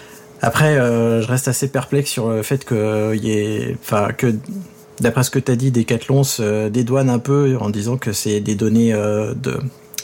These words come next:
d'employés, mais ça reste pour moi des données personnelles, même si c'est pas des données clients, c'est des données personnelles. Et, euh, acheter des, euh, des,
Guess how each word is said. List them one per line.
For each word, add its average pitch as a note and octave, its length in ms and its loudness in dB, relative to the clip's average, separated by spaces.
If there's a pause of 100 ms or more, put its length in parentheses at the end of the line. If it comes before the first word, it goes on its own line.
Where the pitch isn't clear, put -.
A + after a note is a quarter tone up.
d'employés, C3 460 2
mais A#2+ 160 2
ça A2+ 180 -2
reste B2 220 -4
pour A#2 100 -2
moi A#2+ 140 4
des A#2 100 0
données A2 260 2
personnelles, B2+ 560 0
même A2 160 0
si - 120 -10
c'est - 120 -8
pas A2+ 100 -2
des A2 120 -2
données G#2+ 240 0
clients, B2 220 0
c'est B2+ 200 -2
des A#2 120 0
données A2 220 0
personnelles. C3+ 520 -4 (920)
Et, C#3 200 4
euh, A2 760 2 (100)
acheter D#3+ 360 0
des, C#3 200 2
euh, A#2+ 420 0
des, A#2+ 160 -2